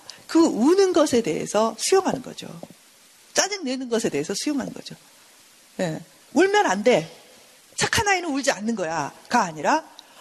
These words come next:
아, 너가 지금 뭐가 짜증 났구나. 왜, 왜 울어? 뭐, 뭐 힘들어? 슬퍼? 뭐 갖고 싶어? 이거, 이 우는 것에 대해서 그냥 수용하는 거죠. 얘가 화를 내는데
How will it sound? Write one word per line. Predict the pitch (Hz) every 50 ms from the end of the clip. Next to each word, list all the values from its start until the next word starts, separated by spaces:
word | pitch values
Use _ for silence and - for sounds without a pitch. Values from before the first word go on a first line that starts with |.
| -
아, | - - 311
너가 | 285 320 311 311
지금 | - - 240 240 302 285 214 - - - - - - - -
뭐가 | - 240 254
짜증 | - - 311 - 370 349
났구나. | 285 - - - 185 208 254 247 175 156 - - - - - _ - - - - _ _ - -
왜, | - - 285 320 254 233
왜 | - 226 302 320
울어? | 311 269 214 175 202 320 440 - - - - - - _ _ _ _ _ _
뭐, | - 202 196 160 160 - - - _ _ _ _ - - -
뭐 | - 220 214
힘들어? | 208 - 415 381 285 254 302 370 - - - - - - - _ -
슬퍼? | - - 370 359 - 370 392 381 - - - - -
뭐 | - 247
갖고 | - 247 - - 240
싶어? | - - - 330 381 403 - - - - - -
이거, | - 285 311 330 403 415 370 - - -
이 | 262 330 349
우는 | 302 254 262 302 330 339 349 339 330
것에 | 294 294 277 247 202
대해서 | - 165 156 - -
그냥 | - 247 330 330 330
수용하는 | 285 - - - 359 359 339 226 180 -
거죠. | - - - - - - - _ _ _ _ _ _ _ _ _ -
얘가 | - 262 262 285
화를 | 277 320 392 415 392 403 381
내는데 | 320 285 254 208 175 175 220 294 247 160 - -